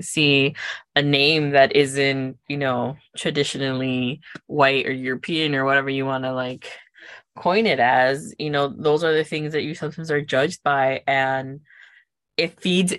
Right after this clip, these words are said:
into what the topic that we're talking about, you know, the selfishness of America, is that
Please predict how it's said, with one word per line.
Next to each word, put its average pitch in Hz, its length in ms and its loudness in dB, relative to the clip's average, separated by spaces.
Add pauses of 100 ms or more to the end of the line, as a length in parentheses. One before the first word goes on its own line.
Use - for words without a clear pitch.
into 190 460 2
what 143 280 -2
the 147 160 -2
topic 147 440 -6
that - 160 0
we're 127 140 -6
talking 165 380 -6
about, 135 220 -2
you 135 80 -6
know, 131 180 -6
the - 60 -10
selfishness - 720 -6
of 131 140 -4
America, 143 440 -2
is 135 200 0
that 131 340 0